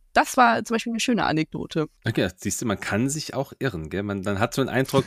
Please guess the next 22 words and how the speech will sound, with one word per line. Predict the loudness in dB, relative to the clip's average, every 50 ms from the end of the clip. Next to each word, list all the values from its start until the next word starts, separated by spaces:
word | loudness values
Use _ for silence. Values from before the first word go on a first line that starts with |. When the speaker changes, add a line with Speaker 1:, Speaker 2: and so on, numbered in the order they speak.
| 0
Speaker 1:
<laughs> | -6 -14
Speaker 2:
shit, | -12 -10 -2 2 2 2 2 0 -6 -18 -18 -18 _
mm, | -10 -8 -6 -6 -6 -8 -6 -2
ganz | 2 4 4 4 4 2
was | 0 0 0 0
Neues | 0 0 0 0 0 0 0
jetzt. | -2 -2 -2 -6 -6 -4
Und | -4 -4 -6 -8 -14 -18 -16 -16 -14 -2 2
man, | 2 4 4
man | 4 4 4
ist | 2 2 2
ja | 2 4
selbst | 4 4 2 2 0 0
immer | 0 0 2
der | 0 -2
größte, | -2 0 0 0 0 0 0 0 0 0 0
der, | 0 -2 -2 0 0 2
oder | 2 2 2
der | 2 0 0
eigene | 2 2 2 2 0 -2 -4
größte | -4 -2 -2 -2 -2 -4 -6 -8
Kritiker. | -6 -6 -4 -2 -4 -2 -2 -2 -2 -2 -4 -6